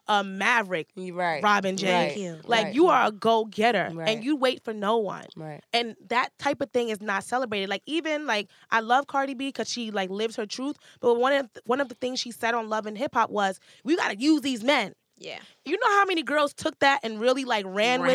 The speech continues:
Speaker 3: Ran
Speaker 2: Yeah,
Speaker 3: with
Speaker 2: with it.
Speaker 3: it.
Speaker 1: Like, people
Speaker 2: Yeah.
Speaker 1: don't know how to separate the reality from the realness.
Speaker 2: Right.
Speaker 1: And
Speaker 2: And there was a different way that I was even going about it, because when, when Remy Ma had even stepped in and was like,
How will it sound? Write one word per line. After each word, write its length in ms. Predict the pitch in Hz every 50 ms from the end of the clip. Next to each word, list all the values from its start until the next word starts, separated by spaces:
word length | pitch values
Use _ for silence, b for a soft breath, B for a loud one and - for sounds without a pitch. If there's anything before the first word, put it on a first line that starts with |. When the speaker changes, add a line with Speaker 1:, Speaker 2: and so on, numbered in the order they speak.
| 185 196
Speaker 3:
Ran 280 | - 220 - - 233 226
Speaker 2:
Yeah, 60 | 214
Speaker 3:
with 160 | - - -
Speaker 2:
with 120 | 175 170 170
it. 20 |
Speaker 3:
it. 40 | -
Speaker 1:
Like, 220 | 277 277 - 98
people 220 | - 381 392 339 427
Speaker 2:
Yeah. 60 | 403
Speaker 1:
don't 220 | 381 359 339 302
know 160 | 285 285 294
how 200 | 294 262 277 269
to 100 | 254 240
separate 560 | 226 - - 247 247 - 269 262 247 240 214 -
the 80 | 220 214
reality 680 | 208 214 208 208 208 214 220 226 214 233 226 226 214 214 -
from 160 | - 214 214
the 100 | 208 196
realness. 520 | 190 208 214 220 208 202 180 - - - 165
Speaker 2:
Right. 280 | 165 160 160 156 - - B B B B B
Speaker 1:
And 160 | B 254 240 240
Speaker 2:
And 100 | 254 254
there 140 | 294 311
was 140 | 330 349 -
a 80 | 330 254
different 380 | 202 269 277 - - 254 220
way 180 | 214 220 233 233
that 100 | 214 202
I 40 | 190
was 180 | 190 190 185
even 180 | 202 202 190 190
going 240 | 180 185 190 208 220
about 220 | 196 165 165 160
it, 80 | 156 -
because 340 | 175 - 196 180 170 165 170
when, 340 | 175 170 165 165 165 160 - -
when 340 | - 170 175 170 165 165
Remy 300 | 165 180 190 202 202 190
Ma 320 | 180 180 175 175 202 233 233
had 180 | 208 190 175
even 220 | 180 180 156 170 165
stepped 380 | - - - 175 160 _ -
in 180 | 170 160 156 156 B B B B B
and 200 | B 185 180 180 175
was 140 | 170 160
like, 260 | 175 170 165 160 160